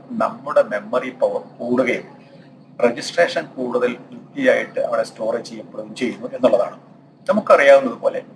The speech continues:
പല വിഷയങ്ങളും നമ്മൾ വീണ്ടും വീണ്ടും ചെയ്യുന്നതിലൂടെയാണ് നമുക്ക് പഠിക്കാൻ കഴിയുന്നത്. എന്നാൽ പഠനത്തിന്റെ കാര്യത്തിൽ മാത്രം ഒരല്പം വ്യത്യാസമുണ്ട്. നമ്മൾ പഠിച്ച കാര്യം, ആ,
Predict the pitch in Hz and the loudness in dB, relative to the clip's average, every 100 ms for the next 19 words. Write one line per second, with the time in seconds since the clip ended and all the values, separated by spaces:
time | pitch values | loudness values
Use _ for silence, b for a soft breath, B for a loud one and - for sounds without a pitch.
0 | b b b - 196 202 - 143 135 135 | b b b 4 4 4 -2 -2 -2 0
1 | 135 131 127 - 131 143 165 147 151 156 | 0 2 0 0 -2 -2 -8 -10 -10 -12
2 | - - 127 123 123 127 120 110 113 127 | -12 -6 -2 2 0 -2 -6 0 0 -2
3 | - - - - - - 123 120 131 123 | -8 -18 -20 -2 -2 0 -2 -2 -4 -6
4 | - - 120 - 120 110 95 - - - | -8 0 0 4 4 4 0 -6 -12 -16
5 | - 185 214 226 - - - 147 151 165 | -8 2 4 4 -2 -16 2 4 6 4
6 | 143 - 190 - 143 123 120 123 117 117 | 2 -6 0 6 8 8 2 2 4 4
7 | 123 - - 107 - - 131 - - 101 | 2 0 6 6 4 -4 -4 -4 2 2
8 | - - - - - b b b b - | 2 -12 -18 -18 -20 b b b b -2
9 | - 208 - 147 135 - 180 - 113 113 | -2 0 2 4 2 0 0 6 8 8
10 | 101 - - - - - - - - - | 2 -8 -20 -20 -20 -20 -20 -20 -20 -20
11 | - - - 113 82 | -20 -6 2 2 2